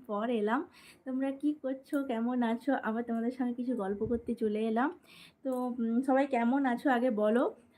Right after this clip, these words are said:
আর, উম, আর আমার লাইভে সাউন্ড ওকে আসছে কিনা সেটাও একটু বলবে। আর আজকে দেখো <laughs> আমার মেয়ের ক্লিপ আমি মাথায় নিয়ে চলে এসেছি। কি বলতো, আমার মেয়ে না নেড়ু হওয়ার পর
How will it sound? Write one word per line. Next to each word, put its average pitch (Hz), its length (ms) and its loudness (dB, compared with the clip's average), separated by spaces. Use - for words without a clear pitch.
আর, 214 680 -4
উম, 226 200 0
আর 214 220 -4
আমার 233 340 0
লাইভে 226 460 0
সাউন্ড 233 500 0
ওকে 202 300 -12
আসছে 233 360 -8
কিনা 233 240 -2
সেটাও 233 280 -6
একটু 226 180 -6
বলবে। 202 400 -2
আর 202 280 -8
আজকে 208 300 -6
দেখো 254 240 0
<laughs> 285 280 4
আমার 254 220 6
মেয়ের 233 320 4
ক্লিপ 240 380 0
আমি 247 160 4
মাথায় 226 400 0
নিয়ে 233 240 2
চলে 214 300 2
এসেছি। - 420 -4
কি - 160 -6
বলতো, 277 300 0
আমার 285 260 2
মেয়ে 262 240 4
না 359 160 0
নেড়ু 240 340 4
হওয়ার 285 280 2
পর 254 180 -2